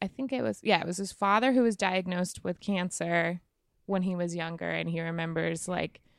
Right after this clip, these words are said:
uh, having to travel to go see the doctors, and he also remembers when one of the doctors gave them, like, tickets to go see the Cubs when they had to travel to Ch-, Chicago, um, and he, like,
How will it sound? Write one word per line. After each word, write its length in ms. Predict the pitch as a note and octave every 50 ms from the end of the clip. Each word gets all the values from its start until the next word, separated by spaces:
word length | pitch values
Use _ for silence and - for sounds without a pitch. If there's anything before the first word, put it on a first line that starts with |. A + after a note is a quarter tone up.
| _ _ _ _ _ _ _ -
uh, 400 | F#3+ F3+ E3+ E3+ E3+ E3 E3 E3 -
having 320 | - F#3 F3 F3 E3+ F3 E3+
to 80 | F3
travel 420 | F3 - - F#3 E3+ F3 F3 F#3 F#3+
to 100 | F#3 F#3
go 120 | F#3+ F#3
see 160 | F3+ - G3
the 100 | F3 F3+ F3+
doctors, 520 | F3+ E3+ E3 E3+ - - F3 F3 E3+ E3+
and 100 | F3+ F3
he 60 | E3+
also 240 | E3 E3 E3+ - F#3
remembers 600 | F3+ F3+ F3+ F3 F3 E3+ E3+ E3 E3 E3+ E3+ E3+ F3
when 300 | F3 E3+ E3+ E3+ E3 E3
one 260 | E3+ - F#3 F#3 F3+ F3+
of 60 | E3+
the 80 | E3+
doctors 760 | E3+ E3 D#3+ D3+ D3+ - - F3 E3 D#3+ E3 D#3 - - - _ _ _ _ _ -
gave 300 | - G3 F#3+ F#3+ F#3 E3+
them, 260 | F3+ F3 E3 E3 E3
like, 260 | E3 E3 E3 E3 - -
tickets 400 | - C#4 A#3 C4 B3+ A3 - -
to 60 | -
go 140 | G#3 A3 G#3+
see 200 | G#3+ - G#3+ G3
the 80 | F#3 G3
Cubs 540 | - - - D#4 D4 C#4+ C#4+ C#4 A#3 A3+ A#3+
when 120 | B3+ B3
they 100 | B3 A#3
had 140 | A3+ A3+ G3
to 80 | G3 F#3
travel 340 | - - F#3+ F#3+ F#3 F#3+ F#3
to 100 | - G3+
Ch-, 340 | - - - - - - -
Chicago, 960 | - - G3+ F#3+ - F#3+ G#3 A3 A3 A3 G#3+ A3 G#3+ G#3+ G#3+ G#3 G#3 G3+ - -
um, 520 | - F#3+ F#3 F3+ F3 E3+ E3+ F3 F3 E3+ _ _ _ -
and 120 | F#3+ F#3+
he, 560 | F#3 F#3 F#3+ F#3 F3+ F3+ F3+ F3 F3 F3 E3+ E3+ -
like, 240 | - F3+ E3+ E3+